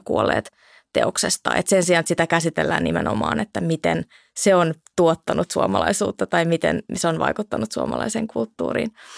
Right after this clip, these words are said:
Ja tästä herää se kysymys, että, että onko suomalainen kirjallisuus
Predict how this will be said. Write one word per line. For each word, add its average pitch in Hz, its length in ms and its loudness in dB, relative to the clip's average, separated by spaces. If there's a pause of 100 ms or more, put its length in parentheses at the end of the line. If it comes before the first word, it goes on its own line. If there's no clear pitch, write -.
(280)
Ja 190 80 2
tästä 240 260 2
herää 214 260 4
se 196 180 4 (320)
kysymys, 262 460 4
että, - 360 -2
että 190 200 4
onko 269 240 4
suomalainen 160 580 2
kirjallisuus 85 840 -2